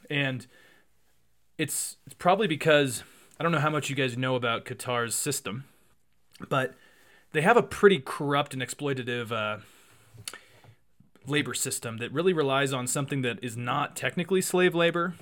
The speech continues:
but it's getting borderline there. And the system is called the kafala system, and it's basically sponsorship-based employment, which legally binds foreign em-,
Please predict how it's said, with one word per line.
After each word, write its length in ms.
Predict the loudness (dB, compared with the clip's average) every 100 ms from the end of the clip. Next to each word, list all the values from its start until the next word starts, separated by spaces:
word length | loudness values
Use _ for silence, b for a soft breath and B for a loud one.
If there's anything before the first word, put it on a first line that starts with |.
| -16 -4
but 180 | -2
it's 140 | -2 0
getting 280 | 0 0 0
borderline 540 | 0 0 -4 -6 -6
there. 260 | -6 -8 -12 B B B
And 140 | -6 -2
the 60 |
system 340 | 2 2 2 0
is 100 | 0
called 280 | 0 0
the 60 | -2
kafala 520 | -6 -4 0 0 -2
system, 540 | -4 -6 -6 -10 -12 -6
and 140 | -2
it's 140 | -2 0
basically 680 | 2 2 0 -2 0 0 0
sponsorship-based 1300 | 0 0 0 -4 -6 -4 -6 -6 -4 -2 -2 -2
employment, 600 | -6 -6 -4 -4 -6 -16 B B B B -6
which 220 | -6 -4
legally 460 | -4 -2 0 0
binds 580 | -2 -2 -2 -2 -4 -8 -14 _ _ _ _ _ _
foreign 460 | -8 -2 0 2 0
em-, 200 | -2